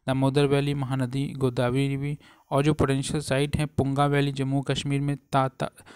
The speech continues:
टाटा पानी छत्तीसगढ़ में, गोदावरी बेसिन मनिकाकरण हिमाचल प्रदेश में, बाक्रेश्वर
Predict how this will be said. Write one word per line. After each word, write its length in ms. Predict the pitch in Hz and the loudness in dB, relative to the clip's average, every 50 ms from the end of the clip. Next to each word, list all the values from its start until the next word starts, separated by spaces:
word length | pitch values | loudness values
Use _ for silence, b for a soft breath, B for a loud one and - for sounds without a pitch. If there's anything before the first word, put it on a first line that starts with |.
| B B B _ - | B B B _ 2
टाटा 300 | 135 139 131 - 151 143 | 2 2 4 4 2 4
पानी 420 | - 147 143 143 147 151 151 135 - - | 4 2 2 2 2 0 -2 -4 -6 -10
छत्तीसगढ़ 500 | - - - - 147 139 143 139 139 139 | -10 -10 -4 -4 -4 0 0 0 0 2
में, 180 | 143 147 143 | 0 0 0
गोदावरी 440 | 131 139 131 135 131 131 131 143 143 | 0 0 2 2 2 2 2 0 0
बेसिन 420 | 135 135 135 127 - 147 147 143 B B B B B B - | 2 0 0 0 0 -4 -4 -6 B B B B B B -2
मनिकाकरण 640 | 135 135 135 131 131 - 143 131 135 139 143 143 135 | 0 2 2 0 0 -2 -2 0 0 0 0 0 -2
हिमाचल 560 | 117 135 139 135 135 131 131 131 123 - 143 | -2 -2 -2 0 0 0 0 0 0 -2 -4
प्रदेश 320 | 135 139 139 139 135 - | -2 0 -2 -2 0 -2
में, 140 | 147 147 147 b b b b b b b b - | -4 -4 -4 b b b b b b b b -16
बाक्रेश्वर 1080 | - - 98 - 131 123 170 - - _ _ - 135 143 143 143 139 - - 156 151 | -14 -14 -12 -4 2 4 4 4 2 _ _ -4 0 2 2 2 0 2 2 2 2